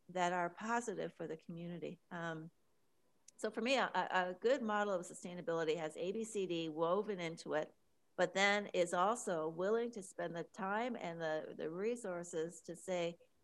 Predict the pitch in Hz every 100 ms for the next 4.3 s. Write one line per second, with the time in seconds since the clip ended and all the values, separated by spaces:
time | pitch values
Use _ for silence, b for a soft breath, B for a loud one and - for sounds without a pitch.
0 | - 185 202 220 214 - 196 180 165 -
1 | 202 196 185 175 160 - 262 247 202 180
2 | - 160 160 165 185 196 240 233 240 -
3 | 214 220 233 240 247 - 233 233 208 208
4 | 247 -